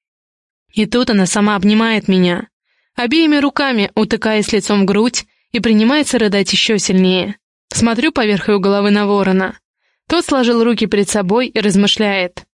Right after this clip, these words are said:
Ворон все еще озадачен. Но на его лице также написано облегчение. Он рад, что я не вошел в нее по-настоящему.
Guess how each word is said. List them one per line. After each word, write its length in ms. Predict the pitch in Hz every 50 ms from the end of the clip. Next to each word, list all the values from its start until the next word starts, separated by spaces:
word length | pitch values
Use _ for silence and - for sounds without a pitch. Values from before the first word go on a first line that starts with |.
| _ _ _ _ _ _ -
Ворон 400 | 190 208 214 226 277 302 311 285
все 240 | - - - 226 214
еще 260 | 202 - - 220 208
озадачен. 680 | 202 185 214 208 196 208 202 196 - - 202 185 185 - _ _ _ _ _ _ _ _ _ _ -
Но 120 | 240 285
на 100 | 285 311
его 240 | 320 320 302 311 320
лице 320 | 302 311 - - 302 302
также 280 | - 294 269 226 214 226
написано 440 | 226 226 202 - 247 - - 220 214
облегчение. 800 | 190 208 226 - - - 247 226 220 202 185 175 160 - - _ _ _ _ _ _ _ _ -
Он 200 | 240 240 233 233
рад, 240 | 233 240 240 233 208
что 180 | - - - 208
я 160 | 196 202 196
не 100 | 196 196
вошел 320 | 196 202 190 - 233 220
в 60 | 202
нее 200 | 196 196 202 202
по-настоящему. 920 | - 196 185 180 170 - 208 214 208 202 196 170 - - 190 175 - -